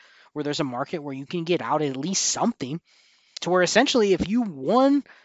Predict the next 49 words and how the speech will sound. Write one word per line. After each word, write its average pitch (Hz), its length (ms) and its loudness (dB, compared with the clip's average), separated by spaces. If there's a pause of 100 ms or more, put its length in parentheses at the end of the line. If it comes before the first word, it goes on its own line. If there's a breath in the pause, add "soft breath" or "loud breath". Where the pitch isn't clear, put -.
(160 loud breath)
or 151 100 -4
got 180 220 0
close 226 280 0
to 220 80 -4
winning 202 280 0
last 170 300 -2
year 156 100 0
by 147 140 0
making 156 340 -4
a 147 60 -2
deal 151 400 -2
of 127 260 -8
a 120 60 -12
first 160 420 -4
for 120 160 -10
Lockett 139 480 -4 (140)
and 120 200 -14
Joe 139 160 -6
Mixon, 151 480 -6 (720 soft breath)
maybe 120 260 -8
you 208 120 0
won, 233 400 2
and 214 160 2
then 233 100 4
you 247 120 2
probably 254 320 0
could 214 160 4
have 185 60 0
sold 214 260 -2
both 233 200 2
guys 202 240 -2
for 208 140 -2
at 180 100 0
least 214 280 -4
a 160 40 -4
second 196 400 -4
before 190 300 -4
this 190 180 -2
season 226 300 -4 (340)
or 170 220 0
right 190 220 0
now. 185 320 0 (680 soft breath)
So - 120 -8
you 196 60 -4
kinda 302 280 6
won, 190 480 2 (640)
got 220 260 2
your 262 80 4
win, 180 380 0